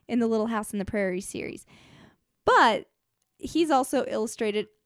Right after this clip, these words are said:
a ton of other books, m-, so many that I can't even think of 'em all. I know he did the Charlotte's Web that we've read, and I also know he did at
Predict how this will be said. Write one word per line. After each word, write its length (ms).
a 80
ton 300
of 100
other 200
books, 400
m-, 160
so 200
many 240
that 160
I 100
can't 260
even 300
think 180
of 100
'em 120
all. 160
I 100
know 300
he 120
did 180
the 100
Charlotte's 460
Web 180
that 100
we've 200
read, 280
and 180
I 100
also 260
know 140
he 160
did 160
at 120